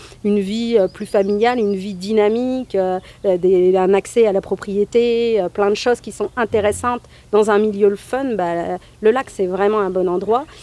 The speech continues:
Puis le petit conseil, je sais pas si c'est un conseil, mais, euh,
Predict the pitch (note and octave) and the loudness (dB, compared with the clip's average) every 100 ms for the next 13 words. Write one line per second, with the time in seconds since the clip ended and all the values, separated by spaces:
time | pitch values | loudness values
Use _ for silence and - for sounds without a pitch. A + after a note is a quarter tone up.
0 | - - A3 G#3+ A3 A3 - - A#3+ A#3+ | -20 -10 -6 -2 2 2 0 -10 -6 -2
1 | A3+ - C4 G3+ F#3 G3 A3+ - - G3+ | -2 0 -2 -2 -4 -2 -2 -4 -4 -2
2 | G3 A#3+ - C#4+ D4 G3+ F#3 - - - | -2 -4 -4 -4 0 0 -2 -6 -14 -10